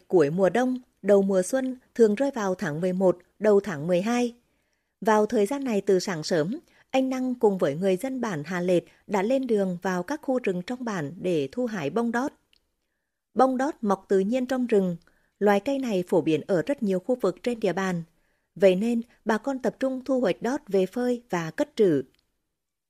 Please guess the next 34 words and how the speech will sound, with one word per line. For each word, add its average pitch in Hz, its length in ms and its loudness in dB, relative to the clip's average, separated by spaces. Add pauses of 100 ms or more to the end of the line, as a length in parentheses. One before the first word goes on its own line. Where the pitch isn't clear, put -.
(100)
Để 190 260 4
làm 202 240 -2
nên 262 180 -2
một 247 300 0
cây 254 180 -2
chổi 175 220 2
chất - 220 -6
lượng 175 280 2 (240)
thì 202 220 2
phải 165 180 -4
lựa 185 120 0
chọn 180 320 -4
những 170 240 -2
bông 247 180 -2
đót 277 220 -6
già. 180 340 -4 (480)
Đót 247 220 -2 (220)
phải 208 180 -4
đảm 165 180 -6
bảo 156 380 -2 (320)
đủ 190 280 8
phơi 262 240 -6
được 196 220 -4
nắng, 180 360 -4 (380)
có 170 180 0
màu 185 240 -2
xám 156 320 -6
xanh 254 300 -6
mát 285 220 -8
đẹp. 180 300 -2 (1160)
Anh 240 200 0
Năng 247 200 -4
cho 233 160 -2
biết, 254 240 -4